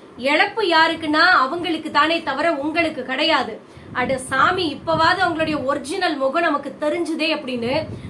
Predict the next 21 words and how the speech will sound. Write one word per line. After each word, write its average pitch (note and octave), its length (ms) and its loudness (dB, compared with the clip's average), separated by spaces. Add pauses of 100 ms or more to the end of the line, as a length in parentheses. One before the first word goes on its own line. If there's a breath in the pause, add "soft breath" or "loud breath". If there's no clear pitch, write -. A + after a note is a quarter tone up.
(120)
உங்களுடைய F#4+ 480 0
வாழ்க்கையில D4+ 800 0
நீங்க C4+ 180 -4
அடுத்த G#4 360 0
கட்டத்தை E4+ 420 -4
நோக்கி D4 260 -2
போய்க்கிட்டே E4 640 -4
இருங்க. G#3+ 200 -4 (460 loud breath)
அதே G4 200 -2
மாதிரி F4+ 340 2 (160)
இந்த C#4 200 -2
உலகம் F#4 280 2
இருக்கு D#4 200 -2
பாத்தீங்களா, B3+ 460 -4
இந்த A#3 140 -4
உலகத்துல D4 520 -2 (600 loud breath)
எல்லா F#4+ 500 2
விஷயத்தையுமே D4 920 -4
கடந்து F#4 480 -2
போக - 380 -6
கத்துக்கோங்க. A#3 520 -6